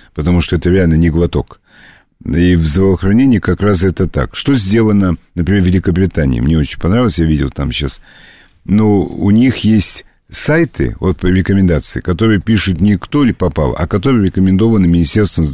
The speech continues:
здравоохранения или ассоциацией, ну, уважаемая ассоциация, допустим, кардиологов в Великобритании. И тогда, прочитав, вы хотя бы имеете информацию достоверную. Потому что то, что сегодня происходит, кто это готовил, откуда это взялось,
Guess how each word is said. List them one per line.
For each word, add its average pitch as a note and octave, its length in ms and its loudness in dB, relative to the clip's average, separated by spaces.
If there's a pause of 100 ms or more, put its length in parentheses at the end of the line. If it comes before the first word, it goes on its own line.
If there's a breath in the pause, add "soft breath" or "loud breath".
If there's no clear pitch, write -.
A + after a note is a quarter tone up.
(240)
здравоохранения F2+ 840 2 (260 loud breath)
или A2+ 200 2
ассоциацией, F2 920 0 (460 loud breath)
ну, C3 180 2
уважаемая F#2+ 440 2
ассоциация, E2+ 460 -2
допустим, D#2 320 -2
кардиологов C#2 680 -2 (100)
в C#2 40 -8
Великобритании. D#2 840 -2 (720 soft breath)
И G2 260 2
тогда, F#2 340 0
прочитав, G#2+ 840 -2
вы A2 140 0
хотя A2+ 320 0
бы A2+ 120 2
имеете G2 640 2
информацию G2 720 0
достоверную. D2+ 960 0 (400 soft breath)
Потому F#2 260 0
что F2 220 -2
то, G#2 160 0
что F2 180 -4
сегодня A#2+ 480 2
происходит, D2+ 640 -2
кто - 300 0
это A2+ 160 -2
готовил, E2+ 640 -2
откуда A2+ 440 -2
это G2+ 160 -2
взялось, F2 540 0